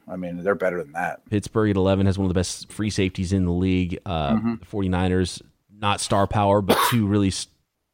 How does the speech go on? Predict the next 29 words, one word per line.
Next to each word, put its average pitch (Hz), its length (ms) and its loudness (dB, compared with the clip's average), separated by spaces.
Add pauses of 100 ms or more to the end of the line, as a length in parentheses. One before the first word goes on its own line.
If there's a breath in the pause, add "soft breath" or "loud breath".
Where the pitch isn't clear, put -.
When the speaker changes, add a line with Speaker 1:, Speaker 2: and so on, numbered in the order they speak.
(140)
Speaker 2:
solid 101 460 0
Speaker 1:
Good - 60 -6
group. 87 100 0
Speaker 2:
starters, 98 440 0
in 92 120 0
my 92 160 0
opinion. 92 480 -4 (420 soft breath)
Um, 78 420 -4 (260)
I 87 40 -20
mean, 73 140 -10
Tennessee, 101 520 -2
Baltimore, 98 640 2
Green 107 260 2
Bay, 104 480 4 (480)
Kansas 107 340 -2
City. 104 480 0 (760)
Kansas 90 240 -4
City's 76 220 -4
got 73 120 -4
a 71 40 -8
good 73 180 -8
group. 73 200 -6
I 78 40 -2
really 78 200 0
like 69 200 -4
Thornhill 78 580 -2
this 71 220 -6
year, 69 120 -8
too, 73 340 -6